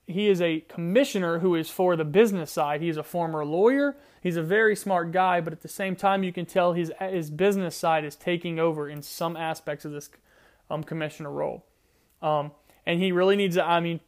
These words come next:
seriously, and this is, this is not even an opinion, he needs to take a step back, and he needs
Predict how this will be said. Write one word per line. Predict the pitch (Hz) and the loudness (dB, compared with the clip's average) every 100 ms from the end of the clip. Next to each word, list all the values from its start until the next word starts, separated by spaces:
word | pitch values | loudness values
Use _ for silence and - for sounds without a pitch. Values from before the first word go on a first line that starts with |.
| _ | _
seriously, | - 247 208 175 160 | -2 2 2 2 -4
and | 165 | -4
this | 175 | -4
is, | 208 | -6
this | 185 | -8
is | 180 | -4
not | 202 | -2
even | 214 180 | -2 -2
an | |
opinion, | 156 226 226 180 | -2 0 2 0
he | |
needs | 170 | -2
to | 165 | -2
take | 190 175 | -4 -4
a | |
step | - - 208 180 | -4 2 2 4
back, | 170 160 180 - _ _ _ _ _ | 4 4 2 -8 _ _ _ _ _
and | 180 | -2
he | 170 180 | 0 0
needs | 180 220 240 233 202 | 0 0 2 0 -4